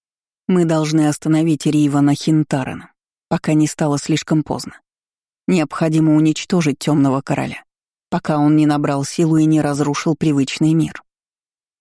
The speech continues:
Какая пылкая речь. Браво.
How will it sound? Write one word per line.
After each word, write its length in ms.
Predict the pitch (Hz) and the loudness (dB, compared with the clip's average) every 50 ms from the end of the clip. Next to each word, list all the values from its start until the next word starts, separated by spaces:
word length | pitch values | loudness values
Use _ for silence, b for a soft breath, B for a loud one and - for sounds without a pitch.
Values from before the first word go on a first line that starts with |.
| _ _ _ _ _ _ _ _ _ _ _ | _ _ _ _ _ _ _ _ _ _ _
Какая 540 | - - 117 - - - 131 131 131 131 127 | -12 -12 -12 -12 -10 -6 -4 -4 -4 -4 -4
пылкая 480 | - - 123 123 127 - - 175 131 123 | -4 -4 -4 -4 -4 -6 -6 -4 -4 -4
речь. 460 | - - - _ _ - - - - _ _ _ _ _ _ _ _ _ _ _ | -6 -10 -16 _ _ -14 -14 -14 -16 _ _ _ _ _ _ _ _ _ _ _
Браво. 500 | - 139 135 - 147 143 160 170 151 - | -4 -4 -2 -2 -2 -2 -2 -4 -6 -10